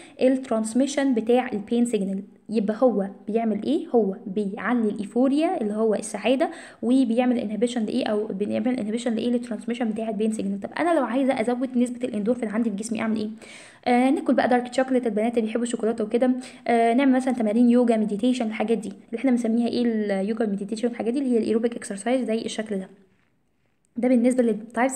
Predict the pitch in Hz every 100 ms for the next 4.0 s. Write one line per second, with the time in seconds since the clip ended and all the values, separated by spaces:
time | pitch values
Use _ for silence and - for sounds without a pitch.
0 | - 196 220 214 214 214 233 233 208 208
1 | 247 254 - 226 220 214 190 202 240 -
2 | 240 - 220 220 226 - - - 233 226
3 | 214 196 - 196 - - - - 226 202